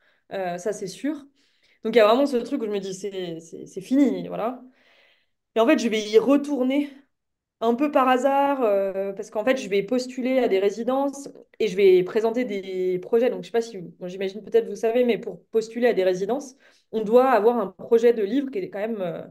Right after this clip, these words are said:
on doit décrire pas mal de choses. Et bon, on est beaucoup à, à dire, en fait, un peu n'importe, à faire des faux projets. Parce qu'en fait, évidemment qu'on ne sait pas, euh,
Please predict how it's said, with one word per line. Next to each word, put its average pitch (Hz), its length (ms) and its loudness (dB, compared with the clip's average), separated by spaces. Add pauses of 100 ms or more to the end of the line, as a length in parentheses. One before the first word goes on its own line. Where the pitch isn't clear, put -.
on 214 120 -8
doit 185 180 0
décrire 196 360 -2 (140)
pas 214 100 0
mal 220 180 -2
de 196 80 -4
choses. 285 340 -10 (680)
Et 214 160 0
bon, 196 420 -2 (140)
on 190 60 -6
est 190 80 0
beaucoup 226 340 0
à, 180 300 4
à 175 180 -6
dire, 175 260 0
en 196 60 -6
fait, 202 160 -6
un 185 60 -6
peu 196 80 -8
n'importe, 190 240 -4
à 196 80 -6
faire 185 120 -6
des 170 80 -6
faux 247 220 0
projets. 247 360 -2
Parce - 760 -20
qu'en 220 100 -2
fait, 226 160 0
évidemment 220 480 2
qu'on 233 100 -6
ne 202 40 -6
sait 214 220 -8
pas, 247 240 -6 (140)
euh, 180 460 -4